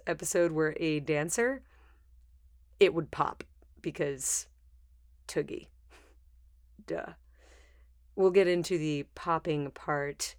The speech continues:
a little more in part two. Oh, did I tell you this is a two-parter? This is a two-parter. This week, Toogie and I are digging into metanoia, which means profound transformation.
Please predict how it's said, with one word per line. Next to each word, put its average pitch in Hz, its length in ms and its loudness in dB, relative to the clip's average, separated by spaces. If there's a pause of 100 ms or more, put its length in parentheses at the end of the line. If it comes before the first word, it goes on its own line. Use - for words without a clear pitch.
(280)
a 165 80 0
little 156 180 2
more 151 280 0
in 151 260 -4
part - 300 -6
two. 165 540 0 (460)
Oh, 226 300 2 (120)
did 214 160 0
I 240 60 2
tell 285 200 -2
you 302 140 2
this 294 180 -2
is 247 120 -6
a 254 80 -4
two-parter? 175 960 -2 (720)
This 175 180 -4
is 220 120 -4
a 254 60 -4
two-parter. 277 760 2 (560)
This 202 340 4
week, 202 400 -2 (280)
Toogie 185 320 0
and 180 80 0
I 180 180 2
are 165 120 0
digging 156 320 0
into 151 540 -2 (400)
metanoia, 147 800 -2 (420)
which - 240 -4
means 147 400 -2 (140)
profound 185 880 -4
transformation. 156 1000 -2